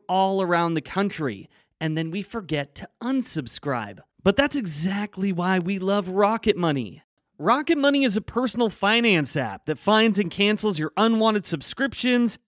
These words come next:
monitors your spending, and helps lower your bills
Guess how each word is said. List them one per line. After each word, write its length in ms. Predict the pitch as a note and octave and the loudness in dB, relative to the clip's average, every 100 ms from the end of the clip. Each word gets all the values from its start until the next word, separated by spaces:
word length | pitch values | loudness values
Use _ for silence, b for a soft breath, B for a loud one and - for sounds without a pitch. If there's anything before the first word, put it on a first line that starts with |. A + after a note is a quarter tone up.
| _ | _
monitors 680 | E3 G3+ A#3+ B3 A#3 A#3+ E3+ | -2 2 4 2 2 2 2
your 100 | E3 | -2
spending, 840 | D3 - - A3+ A#3 A3+ A#3 A3+ F#3+ _ | 0 -2 0 0 0 2 2 0 -4 _
and 100 | G3 | -8
helps 380 | G#3 D4 C#4 - | -2 -2 -2 -2
lower 260 | G#3 B3+ D4 | 4 4 4
your 220 | B3 C4 | 2 0
bills 500 | F3+ B3 F#3+ C3+ | 4 4 4 2